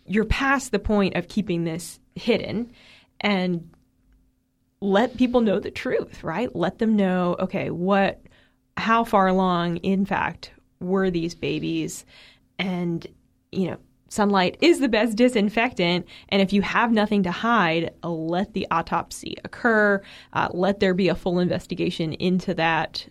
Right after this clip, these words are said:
abortion clinic facility. And I think the longer that they appear to be kicking the can down the road, having something to hide, it's like, okay, well, what are you hiding inside that facility?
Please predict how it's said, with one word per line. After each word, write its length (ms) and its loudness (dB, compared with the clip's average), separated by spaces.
abortion 600 -4
clinic 300 -6
facility. 680 0
And 280 -4
I 100 0
think 180 2
the 100 4
longer 460 4
that 160 0
they 500 0
appear 420 0
to 100 -2
be 420 -4
kicking 280 -8
the 80 -12
can 280 4
down 180 4
the 100 2
road, 520 4
having 300 -4
something 360 -6
to 80 -6
hide, 380 2
it's 160 -6
like, 160 -6
okay, 220 0
well, 300 -2
what 200 0
are 160 4
you 180 -2
hiding 520 -10
inside 400 -6
that 160 -6
facility? 580 -10